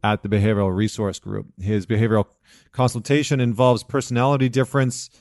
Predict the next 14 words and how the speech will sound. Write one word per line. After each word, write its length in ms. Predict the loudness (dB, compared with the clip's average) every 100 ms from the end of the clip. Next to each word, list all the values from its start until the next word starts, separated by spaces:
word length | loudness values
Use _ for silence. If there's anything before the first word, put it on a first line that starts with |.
| _
career 340 | -2 2 4 4
strategy, 500 | 2 2 2 2 0
leadership 640 | 2 4 4 2 -2 -6
strategy, 440 | -2 0 2 0
cultural 520 | -4 -2 0 0 0 0
differences, 680 | 0 -2 -4 0 -2 -2 _ -20 -20 _ _ _ _ -20
spiritual 600 | -6 0 0 2 0 0
growth, 440 | 0 0 -2 -4
relationship 600 | 0 0 0 -4 -6 -4
management, 680 | -4 -6 -6 -6 -6 -6 -10
uh, 340 | -12 -10 -10 -10
and 300 | -6 -4 -4
temperament 480 | -8 -10 -6 -4 -6
strategy. 640 | -8 -6 -4 -6 -8 -14